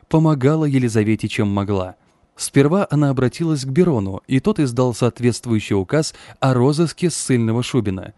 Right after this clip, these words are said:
Но вот беда, никто за давностью лет не знал, куда его сослали. Вроде был такой ссыльный, а куда подевался, неизвестно. Может,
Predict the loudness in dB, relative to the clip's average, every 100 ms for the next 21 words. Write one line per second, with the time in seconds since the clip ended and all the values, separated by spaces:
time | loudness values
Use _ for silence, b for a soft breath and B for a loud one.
0 | b b 2 4 4 0 0 2 2 0
1 | -4 2 4 2 0 -4 0 0 0 0
2 | -2 -2 -2 0 0 -2 2 2 2 0
3 | -2 -2 -2 -2 0 0 -2 -4 -4 -4
4 | -4 -6 -14 b b b 2 2 2 0
5 | -2 0 -2 0 -2 -2 -2 -2 -6 B
6 | B -2 2 2 2 0 2 2 0 -2
7 | -4 0 2 4 2 0 0 -4 -8 -12
8 | b b 0 2 0 -4